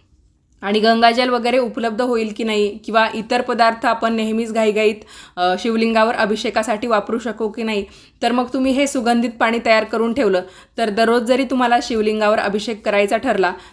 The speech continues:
तरी पण तुम्ही हे कापूरयुक्त पाणी त्याच्यासाठी वापरू शकता. त्याचबरोबर शिवपूजेमध्ये तुम्हाला काही गोष्टी वापरायच्या नसतात, जसं की तुळस वापरायची नसते, केतकीचं फूल वापरायचं नसतं,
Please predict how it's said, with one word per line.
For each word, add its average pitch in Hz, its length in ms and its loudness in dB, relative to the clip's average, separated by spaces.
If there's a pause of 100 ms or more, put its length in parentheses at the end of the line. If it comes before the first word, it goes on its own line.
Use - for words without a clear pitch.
तरी 240 180 0
पण 269 260 0
तुम्ही 240 180 0
हे 240 140 -4
कापूरयुक्त 208 600 0
पाणी 208 280 0
त्याच्यासाठी 208 500 -4
वापरू 208 320 2
शकता. 190 360 -6 (380)
त्याचबरोबर 226 640 2
शिवपूजेमध्ये 233 960 -2
तुम्हाला 214 420 2 (380)
काही 226 180 0
गोष्टी 247 340 0
वापरायच्या 214 540 4
नसतात, 196 340 -4
जसं 208 340 -4
की 254 80 -4
तुळस 233 400 -2
वापरायची 208 480 2
नसते, 208 320 -6
केतकीचं 208 600 -4
फूल 226 220 -4
वापरायचं 202 480 2
नसतं, 202 360 -2